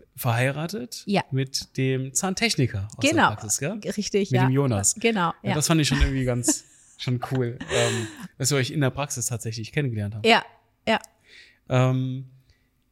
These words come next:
Speaker 1: jetzt meine Fragen an dich. Wie geht man mit Müttern um?
Speaker 2: <laughs>
Speaker 1: Weil, also, alles, was wir jetzt sagen, bedeutet nicht, dass du das erfahren hast, aber,
Speaker 2: Genau,
Speaker 1: äh, wir
Speaker 2: ja.
Speaker 1: wollen auch ein bisschen Input geben,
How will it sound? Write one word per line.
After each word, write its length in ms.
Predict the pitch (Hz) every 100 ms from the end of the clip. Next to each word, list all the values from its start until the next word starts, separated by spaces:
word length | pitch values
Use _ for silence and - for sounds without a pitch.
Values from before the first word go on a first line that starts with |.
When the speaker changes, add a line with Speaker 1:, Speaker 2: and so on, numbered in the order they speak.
| _
Speaker 1:
jetzt 220 | 156 -
meine 180 | 180 196
Fragen 300 | - 143 143
an 100 | 123
dich. 360 | 107 104 - - _ _ _ _ _ _ _ _ _
Wie 220 | 120 147
geht 300 | 165 143 147
man 460 | 131 127 139 160 165 _ _ _ -
mit 200 | 120 120
Müttern 260 | 123 117 98
um? 220 | 95 98 - - - - -
Speaker 2:
<laughs> 80 | 226 - - 214 - - - _
Speaker 1:
Weil, 580 | 117 113 110 113 175 277 - _ _ _ _ _ _ _ _ - - _ _
also, 280 | - 117 107 - - _ _ -
alles, 240 | 151 202
was 160 | 185 -
wir 80 | 135
jetzt 100 | 120
sagen, 460 | 131 127 113 127 -
bedeutet 300 | 131 127 120
nicht, 240 | 127 131 117
dass 140 | 113
du 80 | 127
das 120 | 117
erfahren 400 | 113 - 160 175
hast, 220 | 170 -
aber, 380 | - 131 165 196 - - - -
Speaker 2:
Genau, 380 | 233 202 139 135
Speaker 1:
äh, 40 |
wir 100 | 139
Speaker 2:
ja. 60 | 131
Speaker 1:
wollen 280 | 135 147
auch 180 | - 131
ein 80 | 131
bisschen 300 | 147 - 143
Input 420 | - 170 170 165
geben, 420 | 156 151 151 151